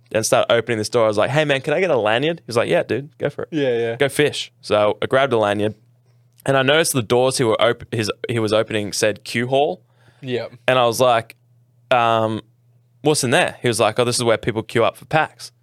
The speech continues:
Speaker 1: I was like, "Isn't that where people queue up for packs?" <laughs> Pointing to, like, the massive line outside. He's like,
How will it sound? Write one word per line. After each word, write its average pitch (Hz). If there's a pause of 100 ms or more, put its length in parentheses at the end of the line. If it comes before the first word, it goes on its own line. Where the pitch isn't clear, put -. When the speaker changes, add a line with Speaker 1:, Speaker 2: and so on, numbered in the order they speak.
(460)
Speaker 1:
I -
was 113
like, 110 (140)
"Isn't 131
that 117
where 156
people 170
queue 185
up 175
for 165
packs?" 196
<laughs> -
Pointing 135
to, 131
like, 120
the 120
massive 123
line 120
outside. 120
He's 110
like, 110